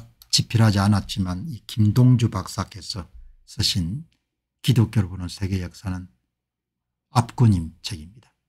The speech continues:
아주 잘 쓴 책입니다. 자, 여러분 오늘 방송 마무리하고 또 내일 새 주제 가지고 여러분 찾아뵙도록 그렇게 하겠습니다.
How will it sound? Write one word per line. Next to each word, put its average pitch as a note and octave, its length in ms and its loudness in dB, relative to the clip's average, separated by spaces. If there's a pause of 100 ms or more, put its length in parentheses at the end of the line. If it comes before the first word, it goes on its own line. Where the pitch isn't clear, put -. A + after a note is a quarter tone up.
(140)
아주 G2 340 0
잘 F2 200 0
쓴 F2 220 -8
책입니다. - 480 -20 (840)
자, G#2 220 2
여러분 A2+ 200 4
오늘 B2+ 400 6 (160)
방송 A2+ 400 6
마무리하고 A2+ 800 4 (340)
또 G#2+ 100 -4
내일 G#2+ 500 4 (540)
새 - 240 0
주제 A#2 260 4
가지고 A2+ 540 0 (140)
여러분 F2 260 -4
찾아뵙도록 F#2 680 -8
그렇게 - 280 -20
하겠습니다. F2+ 480 -20